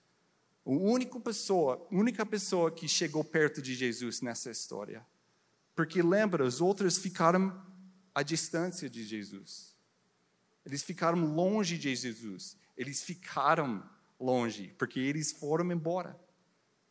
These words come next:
Mas um só chegou perto de Jesus. Perto. Um só. E o que ele faz? Ele chega perto,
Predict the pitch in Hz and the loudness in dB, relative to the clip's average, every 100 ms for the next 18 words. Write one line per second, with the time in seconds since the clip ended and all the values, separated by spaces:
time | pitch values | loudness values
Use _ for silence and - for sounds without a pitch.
0 | _ _ _ _ 127 127 151 196 - 175 | _ _ _ _ -4 -2 0 0 0 2
1 | 156 143 - - 147 135 139 - 160 151 | 2 2 -2 -4 -2 -2 -2 -2 2 4
2 | 156 - 151 127 123 117 110 110 - - | 2 -2 -6 -4 -2 -2 -4 -6 -8 -8
3 | - - - _ _ _ _ _ _ _ | -8 -12 -16 _ _ _ _ _ _ _
4 | _ _ _ _ _ - 156 135 127 - | _ _ _ _ _ -2 4 4 4 -2
5 | - - _ _ _ _ _ _ _ _ | -16 -18 _ _ _ _ _ _ _ _
6 | _ _ _ _ _ _ _ _ _ _ | _ _ _ _ _ _ _ _ _ _
7 | - 175 185 - 123 101 - - _ _ | -2 0 0 0 -2 -4 -8 -16 _ _
8 | _ _ _ _ _ _ _ _ _ _ | _ _ _ _ _ _ _ _ _ _
9 | _ _ _ _ _ _ _ _ - 120 | _ _ _ _ _ _ _ _ -4 -2
10 | 120 - 170 175 170 160 127 107 - - | -2 2 2 2 0 -2 0 -2 -6 -8
11 | - - - _ _ _ _ - 127 127 | -10 -14 -20 _ _ _ _ -6 0 2
12 | - 165 175 - 170 170 160 - | 4 4 4 2 0 0 -4 -12